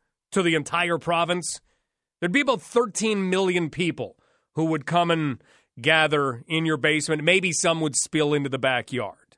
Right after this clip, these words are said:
M-, maybe. So if you have a, a property or, or a home that's big enough for about thirteen million people, just let us know, 'cause we need to get everybody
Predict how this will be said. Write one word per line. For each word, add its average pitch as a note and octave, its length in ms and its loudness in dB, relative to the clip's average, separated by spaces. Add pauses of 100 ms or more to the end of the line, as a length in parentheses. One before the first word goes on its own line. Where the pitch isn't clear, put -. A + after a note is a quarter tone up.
(280)
M-, C#3 320 -14
maybe. D3+ 420 -4 (560)
So D3 200 2
if C3 100 -2
you G3+ 160 2
have G3+ 240 2
a, C#3+ 240 0 (420)
a A#2+ 60 -18
property E3 560 0
or, A#2 260 -2
or A#2 220 -10
a G2 60 -8
home D#3 320 0
that's - 140 -6
big D3 200 0
enough D3+ 220 2
for B2 400 -4 (120)
about C#3 280 -2
thirteen D3 360 0
million C#3+ 260 0
people, C#3+ 280 -4 (800)
just D#3 240 0
let E3 160 4
us C#3 100 -2
know, C3+ 240 -2
'cause D3 180 -2
we D#3+ 200 0
need F3 480 0
to F#3+ 80 -2
get E3+ 160 0
everybody D3 560 0